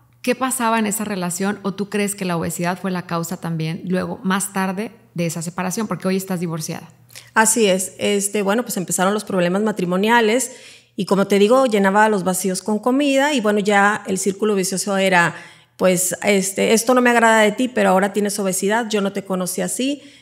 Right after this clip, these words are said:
Speaker 2: yo no quiero una mujer con sobrepeso, entonces no sirves para esto, no te ves bien así, no puedes hacer esto bien, no puedes caminar, me da vergüenza estar a tu lado".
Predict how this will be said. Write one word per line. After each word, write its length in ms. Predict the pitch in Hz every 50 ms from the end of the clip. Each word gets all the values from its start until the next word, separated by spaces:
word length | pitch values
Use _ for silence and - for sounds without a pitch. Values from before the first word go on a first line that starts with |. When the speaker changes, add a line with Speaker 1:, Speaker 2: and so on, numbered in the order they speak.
| _ _
Speaker 2:
yo 180 | 180 202 220 208
no 140 | 208 202 208
quiero 260 | 208 202 202 196 196
una 220 | 196 190 190 190 196
mujer 260 | 196 185 - 180 180
con 140 | - 196 190
sobrepeso, 600 | 190 190 185 185 185 185 - 254 277 277 - 277
entonces 480 | 254 226 - 202 202 196 - 190 190 -
no 120 | 202 202
sirves 300 | 190 220 208 202 202 -
para 300 | - 196 190 190 196 208
esto, 300 | 240 262 254 - 262 254
no 140 | 233 208 202
te 140 | - 208 202
ves 220 | 196 190 185 190
bien 180 | 190 185 185 180
así, 460 | 185 - - 254 262 269 277 277 269 - - - - _
no 240 | - 220 226 220 208
puedes 200 | 214 208 202 196
hacer 220 | 196 185 208 202 190
esto 240 | 190 190 - 196 190
bien, 400 | 220 254 262 262 262 269 262 226
no 140 | 208 202 -
puedes 220 | 202 196 196 -
caminar, 560 | - 196 185 190 190 214 233 247 254 254 254
me 100 | 240 208
da 100 | 202 202
vergüenza 420 | 202 190 185 180 196 190 180 - 196
estar 240 | 190 - 196 175
a 80 | 175 175
tu 100 | - 175
lado". 600 | 185 202 226 240 247 247 240 233 233 240 240 233